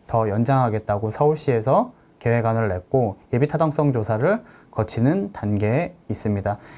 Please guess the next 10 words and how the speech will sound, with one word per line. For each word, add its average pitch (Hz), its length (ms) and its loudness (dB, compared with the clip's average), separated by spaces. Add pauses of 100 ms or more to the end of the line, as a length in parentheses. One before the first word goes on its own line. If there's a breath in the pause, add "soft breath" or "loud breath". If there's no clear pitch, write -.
(180 loud breath)
이 165 60 2
예비타당성을 170 960 0
통과해서 170 880 2 (260 soft breath)
서-, - 420 -4
어, 98 260 -4
신분당선 170 520 2
북부 127 420 0
연장이 110 380 2
된다 110 320 2
그러면 107 460 -2